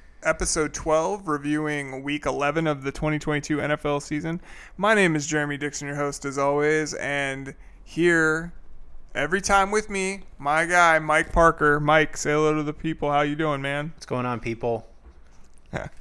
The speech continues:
Speaker 1: Uh, what, uh, yeah, man, I'm, I'm so excited to, to discuss, like, there were some really good games this last week. Um, you know, some great games coming up. I, I'm, I'm just excited to be here, bro.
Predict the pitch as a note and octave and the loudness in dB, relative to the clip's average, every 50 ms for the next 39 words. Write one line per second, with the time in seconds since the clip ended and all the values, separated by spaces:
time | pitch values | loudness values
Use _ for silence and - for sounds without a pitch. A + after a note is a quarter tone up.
0 | - - F#3+ G3 F#3+ F3 D3 C3 - - D#3 D#3 D3 C#3+ C#3 C3+ C3 B2+ A#2 - | -8 -6 -6 -6 -6 -8 -10 -10 -2 2 4 6 8 8 8 6 4 2 -2 -4
1 | - A2 B2 C#3+ D3+ D3 E3 E3+ F3+ F#3 F#3+ F#3+ F3+ F3+ F3 E3+ E3 D#3+ D#3 C#3+ | -6 -8 -6 -4 0 4 6 8 8 8 8 8 8 8 8 8 6 6 4 4
2 | - - - - C#3+ D3 F3+ G#3+ G#3 F#3 E3+ E3 E3 E3 D3+ D#3+ E3+ E3+ C#3+ A2 | 2 -2 -4 -2 2 8 8 8 8 8 6 4 6 6 6 6 6 6 4 4
3 | D#3 E3+ E3+ - - F#3 F#3+ F#3+ F3+ F3 - F#3 F3 F3+ F3+ F3 E3 E3 - E3+ | 2 2 2 0 2 4 4 4 4 2 4 4 4 6 4 4 2 0 0 2
4 | E3 D#3 D3+ D3 D3 C#3+ - D#3+ D3 D3 C#3+ - - - - E3 E3 - D#2+ C#3+ | 2 4 4 4 2 0 -2 -4 -4 -4 -4 -6 -4 0 2 4 4 4 4 2
5 | D3 C#3+ - - - - - C#3+ D#3 E3 F#3 F#3+ - F#3+ D#3 D3 D#3 E3 E3 D#3+ | 0 -2 -2 -6 -10 -8 0 2 2 4 4 2 0 -2 0 0 2 2 2 2
6 | D#3+ D#3 D#3 C#3+ C#3 D3 D3+ D#3 D#3 D3+ C#3+ D3+ D3 - D#3+ D3+ D3+ D3+ D3 - | 2 2 2 2 2 2 2 2 0 -2 -4 -8 -6 0 2 4 4 4 4 2
7 | - - D#3 D3+ D3+ D3+ D3 - - - - - - - - - - - - - | -4 -2 0 0 0 0 -2 -4 -12 -20 -20 -20 -20 -20 -20 -20 -20 -20 -12 -6
8 | - C3+ C3+ C3 B2+ B2 A#2+ A#2+ A#2+ A#2+ B2 B2 C3+ - - - - - - - | -2 0 0 2 0 0 -2 -6 -10 -14 -16 -18 -18 -20 -20 -20 -20 -18 -12 -8
9 | C#3 C3 C3+ C3+ - C#3+ C#3 C3+ - D#3 D#3 D3+ C#3 D3+ D3+ D3 C#3+ - - D3 | -6 -4 -4 -4 -6 -10 -6 0 4 4 4 6 4 2 2 0 0 -2 -2 -2
10 | D3 C#3+ C#3+ C#3+ C#3+ C#3+ C#3+ C3+ C#3 A#2+ G#2+ C3+ C#3+ C#3+ B2+ C3 D3 D3+ D3 D3 | -2 0 2 4 6 6 6 4 2 2 2 2 0 0 2 2 2 2 0 -2
11 | C#3+ C#3+ C3 - - - - - - C3+ C3 B2+ A#2+ A#2+ B2 B2+ C3 B2+ B2+ B2 | -6 -8 -8 -8 -10 -12 -12 -6 -4 -4 -4 -4 -6 -12 -12 -10 -10 -10 -10 -10
12 | A2+ A#2 - B2 C3 C3+ | -10 -10 -10 -10 -10 -12